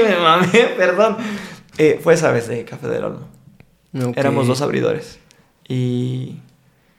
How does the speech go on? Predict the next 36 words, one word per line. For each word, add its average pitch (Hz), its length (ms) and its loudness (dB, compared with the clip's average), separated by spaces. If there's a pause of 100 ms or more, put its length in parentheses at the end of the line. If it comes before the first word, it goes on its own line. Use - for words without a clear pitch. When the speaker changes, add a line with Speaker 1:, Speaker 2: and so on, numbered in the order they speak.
(260)
Speaker 1:
pues, 185 100 -10
las 220 140 -6
cosas 370 280 -8
pasan, 370 560 -4
¿no? - 240 -8 (320)
Y 151 80 -6
Speaker 2:
Sí, 135 80 0
pues 143 120 0
Speaker 1:
no 151 120 6
Speaker 2:
sí. 156 80 2
Speaker 1:
pasan, 220 420 2
como 139 220 0
Speaker 2:
¿Y, 135 40 6
Speaker 1:
las 147 120 2
Speaker 2:
y - 40 2
te 190 40 4
Speaker 1:
risas 190 220 4
Speaker 2:
dijo 180 140 2
Speaker 1:
esa 190 140 6
noche. 196 360 4 (440)
Speaker 2:
<laughs> - 360 -8
¿Y 190 80 6
te 180 180 4
dijo 180 260 4
algo? 185 220 4
O 214 120 4
sea, 156 220 4
¿te, 165 140 2
te 151 160 2
dio 147 160 6
retroalimentación? 147 800 0 (560)
Speaker 1:
Mm, 147 380 0
no 156 140 6
propiamente, 151 480 0
me 110 100 -6
dijo, 117 520 -8